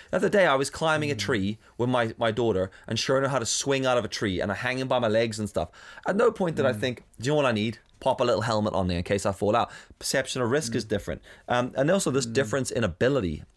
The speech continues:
Speaker 1: is what I wrote notes, by the way.
Speaker 2: Yeah.
Speaker 1: Difference in ability.
Speaker 2: Okay.
Speaker 1: So I
Speaker 2: Oh,
Speaker 1: always work it
Speaker 2: wow.
Speaker 1: out with,
Speaker 2: This
Speaker 1: like,
Speaker 2: is a proper episode. <laughs>
Speaker 1: Yeah, I always work it out, like, these four things: safety, ability, risk, and reality. And I think
Speaker 2: Yeah.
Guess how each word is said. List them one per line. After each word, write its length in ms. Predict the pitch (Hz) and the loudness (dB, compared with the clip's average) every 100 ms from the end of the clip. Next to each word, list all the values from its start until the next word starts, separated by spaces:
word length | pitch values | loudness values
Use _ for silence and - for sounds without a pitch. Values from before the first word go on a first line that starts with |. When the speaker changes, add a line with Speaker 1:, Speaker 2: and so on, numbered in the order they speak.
| - | -6
Speaker 1:
is 200 | 107 101 | -2 0
what 100 | - | 0
I 60 | |
wrote 200 | 101 110 | 4 2
notes, 240 | 104 98 - | 4 0 0
by 140 | 80 | -2
the 80 | 65 | 0
way. 80 | 76 | -2
Speaker 2:
Yeah. 120 | 104 101 - - | -4 -10 -10 -6
Speaker 1:
Difference 320 | 131 127 127 | -4 -2 -2
in 80 | 110 | -2
ability. 340 | 98 123 113 | 0 0 0
Speaker 2:
Okay. 220 | 120 110 | -4 -4
Speaker 1:
So 120 | - | 2
I 120 | 143 - | 6 8
Speaker 2:
Oh, 60 | |
Speaker 1:
always 220 | 196 139 | 6 4
work 120 | 127 156 | 4 8
it 60 | |
Speaker 2:
wow. 180 | 170 123 | 8 8
Speaker 1:
out 80 | 107 | 4
with, 160 | 110 | 2
Speaker 2:
This 140 | - 220 | 4 4
Speaker 1:
like, 40 | |
Speaker 2:
is 80 | 165 | 4
a 80 | 131 | 0
proper 480 | - 165 190 190 127 | 2 6 6 8 4
episode. 560 | 110 117 107 104 107 101 | 4 0 -2 -4 -4 -6
<laughs> 60 | - | -2
Speaker 1:
Yeah, 140 | 139 | 0
I 120 | - 156 | 4 4
always 200 | 180 165 | 4 4
work 120 | 160 | 4
it 60 | 151 | 4
out, 200 | 127 98 | 2 2
like, 160 | 123 | 2
these 160 | 131 127 | 2 0
four 220 | 156 147 | 0 2
things: 240 | 143 104 | 2 0
safety, 340 | - 139 143 147 | 2 2 2 0
ability, 380 | 110 117 113 101 | 2 2 2 2
risk, 260 | 110 - | 0 0
and 140 | 113 98 | -2 -2
reality. 520 | 92 90 101 127 156 - - - - | 0 0 0 -2 -4 -10 -20 -20 -6
And 80 | 104 | -2
I 60 | 107 | -2
think 260 | 135 127 | 0 -2
Speaker 2:
Yeah. 220 | 110 101 | -4 -6